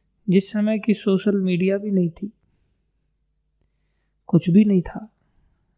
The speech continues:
और सारे संसार ने स्वीकार किया। इतने तो कोई पत्र लिख नहीं सकता, जितने पत्र प्रभुपाद जी ने, पढ़ नहीं सकता, लिखना तो दूर की बात है। इतने पत्रों के माध्यम से प्रभुपाद जी ने सत्तर साल की अवस्था में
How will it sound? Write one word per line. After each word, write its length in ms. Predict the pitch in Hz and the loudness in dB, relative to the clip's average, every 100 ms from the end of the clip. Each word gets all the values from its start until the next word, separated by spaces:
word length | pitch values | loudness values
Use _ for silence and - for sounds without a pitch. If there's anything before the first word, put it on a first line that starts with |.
| _ _ _ | _ _ _
और 120 | - 170 | -2 -2
सारे 340 | - 165 185 | -2 -2 -2
संसार 500 | 185 165 160 160 180 | -2 -4 -4 -4 -4
ने 120 | 180 | -6
स्वीकार 460 | 160 156 147 - - - | -6 -10 -12 -18 -20 -20
किया। 220 | - _ _ _ _ - - _ _ _ _ _ _ _ _ _ _ _ _ _ _ _ _ _ | -20 _ _ _ _ -20 -20 _ _ _ _ _ _ _ _ _ _ _ _ _ _ _ _ _
इतने 280 | 196 208 233 | 4 6 4
तो 100 | 233 | 4
कोई 120 | 240 | 2
पत्र 400 | 233 226 220 233 | 4 4 6 4
लिख 240 | 208 196 202 | 6 4 4
नहीं 160 | 226 | 2
सकता, 460 | 202 202 _ 214 - _ _ _ 185 | 2 -4 _ -14 -14 _ _ _ -4
जितने 380 | 180 - 208 | -4 -2 -4
पत्र 400 | 196 - 190 196 | 2 4 4 0
प्रभुपाद 400 | 180 175 175 175 | 0 -2 0 -2
जी 120 | 170 180 | -2 -4
ने, 120 | 185 | -2
पढ़ 240 | - 208 | 8 10
नहीं 240 | 233 277 277 | 12 12 10
सकता, 320 | 262 - 196 | 8 6 4
लिखना 360 | 190 180 202 | 6 6 4
तो 140 | 190 185 | 0 -4
दूर 260 | 180 190 - | 2 2 4
की 60 | |
बात 280 | 170 170 - | 6 6 4
है। 300 | - - - - _ _ _ _ _ _ _ _ _ - | -6 -10 -16 -20 _ _ _ _ _ _ _ _ _ 4
इतने 280 | 196 214 | 6 4
पत्रों 500 | 214 208 - 214 226 | 4 2 4 2 0
के 80 | 208 | 0
माध्यम 400 | 180 165 165 180 | -2 -2 -2 -4
से 140 | 190 170 | -4 -10
प्रभुपाद 420 | 185 160 160 160 | -8 -8 -6 -10
जी 120 | 165 | -8
ने 120 | 160 | -12
सत्तर 460 | 170 175 165 - 208 | -10 -14 -10 -4 -4
साल 260 | - 160 | -6 -14
की 160 | 165 - | -12 -10
अवस्था 440 | 156 156 - - | -10 -12 -14 -10
में 180 | 165 185 | -8 -8